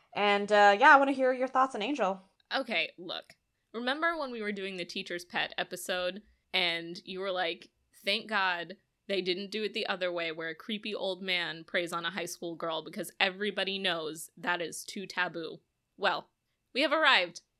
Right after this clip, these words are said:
Speaker 2: They've done it. They've been doing it the whole time. He is, like, two hundred and fifty years old, and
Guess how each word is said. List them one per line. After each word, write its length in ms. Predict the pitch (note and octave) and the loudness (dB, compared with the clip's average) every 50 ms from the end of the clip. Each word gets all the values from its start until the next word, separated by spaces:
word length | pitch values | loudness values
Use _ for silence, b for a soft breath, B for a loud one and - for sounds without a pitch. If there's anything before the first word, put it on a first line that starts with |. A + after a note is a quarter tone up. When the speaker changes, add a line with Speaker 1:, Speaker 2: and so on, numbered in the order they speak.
| _ | _
Speaker 2:
They've 180 | - G#3 G3+ G3+ | 2 2 2 4
done 180 | G3+ F#3+ F3+ D#3+ | 4 2 2 2
it. 140 | B2+ - _ _ _ _ _ _ _ - | -4 -12 _ _ _ _ _ _ _ -2
They've 180 | - G3+ G#3 E3+ | -2 -2 0 2
been 160 | A3 A3 G#3+ | 0 0 0
doing 260 | G#3+ B3+ C#4 D4+ D4 | 0 0 0 0 0
it 200 | D#4+ F4 F4 - | -2 -4 -4 -6
the 100 | - B3 | -8 -8
whole 440 | - - - B3 C4 C#4 C#4+ D4 E4+ | -8 -4 -2 2 2 2 2 0 -2
time. 580 | - - C#4 A#3 F3+ F3+ F3 E3+ F3 A3+ A3 _ | -4 -4 -4 -2 -2 -2 -4 -8 -10 -12 -12 _
He 220 | - D#4 C4 B3+ A#3 | -6 -4 0 0 0
is, 280 | G3+ G3 A3 - - _ _ - | 0 0 -4 -6 -12 _ _ -8
like, 320 | F3 G3 F#3 F3+ F#3 - | -2 0 0 0 0 -4
two 200 | - - E4 F#4+ | -6 -4 -4 -2
hundred 340 | G4 F4+ D#4+ E4 F4+ E4 - - | -2 -4 -4 -2 -4 -4 -4 -6
and 160 | - A3 - | -8 -10 -10
fifty 320 | - - C#4 - - - D#4 | -8 -8 -10 -8 -6 -6 -6
years 380 | D#4+ C#4+ C4+ C4 B3+ B3+ A3 | -6 -6 -6 -6 -6 -6 -6
old, 380 | A3 G#3 G3+ F#3+ F#3 F#3+ F#3+ A#3+ B3+ _ _ _ _ _ - | -8 -10 -8 -6 -8 -8 -10 -12 -18 _ _ _ _ _ -4
and 460 | - G3 F#3+ F#3+ F#3+ F#3 F#3 F#3 G#3 | 0 0 2 2 0 -2 -6 -10 -12